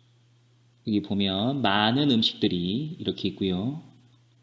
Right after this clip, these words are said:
그 다음에 향도 피우고 있고요. 그 다음에 집안에 계신 어른들이 절을 하고 있습니다. 자, 이것을 뭐라고 했었죠?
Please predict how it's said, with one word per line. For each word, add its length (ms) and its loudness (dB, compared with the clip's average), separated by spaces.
그 80 -20
다음에 360 -2
향도 580 4
피우고 340 4
있고요. 580 -2
그 80 -20
다음에 680 0
집안에 520 0
계신 640 -2
어른들이 840 4
절을 440 4
하고 220 0
있습니다. 760 -4
자, 220 -8
이것을 440 0
뭐라고 340 4
했었죠? 360 -4